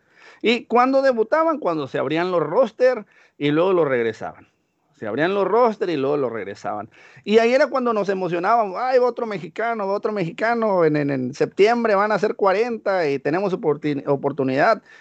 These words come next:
Y es una efervescencia en México. Los que nos gusta el béisbol, estamos diario checando en las noticias, diario. ¿Qué pasaría? ¿Lo van a subir? ¿No lo van a subir? ¿Qué dijo el manager?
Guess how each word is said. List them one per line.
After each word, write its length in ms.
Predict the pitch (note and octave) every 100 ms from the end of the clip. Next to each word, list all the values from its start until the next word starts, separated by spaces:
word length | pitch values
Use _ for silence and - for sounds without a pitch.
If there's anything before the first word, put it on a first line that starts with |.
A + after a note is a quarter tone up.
| - -
Y 200 | D3 E3
es 160 | E3+
una 160 | C4 C#4+
efervescencia 880 | G#3+ D3+ A#2 - A2 B2+ C#3+ A#2 A2+
en 80 |
México. 360 | A#2 B2 C3+ D3
Los 180 | C3+ C3
que 100 | D3
nos 120 | C#3
gusta 280 | F3+ G3+ A3+
el 80 | A3
béisbol, 560 | A3 F#3 A3 B3 G#3 - C#3 -
estamos 500 | C3+ C#3+ F3 G#3 D#3+
diario 400 | D#3+ E3 A3+ F#3+
checando 320 | C#3+ D3 D#3+
en 60 | D#3
las 100 | C#3+
noticias, 480 | B2 F#2+ - - -
diario. 420 | C3 B2+ A#2+ - _ _
¿Qué 140 | D3
pasaría? 640 | - F3+ C3 C#3 D3 G#2+ A2+ _ _ _
¿Lo 100 | A2+
van 140 | B2 D#3+
a 40 |
subir? 400 | D#3+ D3 F3 D3
¿No 140 | A2 C3+
lo 100 | D#3
van 120 | E3
a 60 |
subir? 360 | D3+ D3 D3 C3
¿Qué 120 | C#3
dijo 220 | D#3 D#3+
el 60 | E3+
manager? 540 | D#3+ D3+ C#3+ A#2+ G2+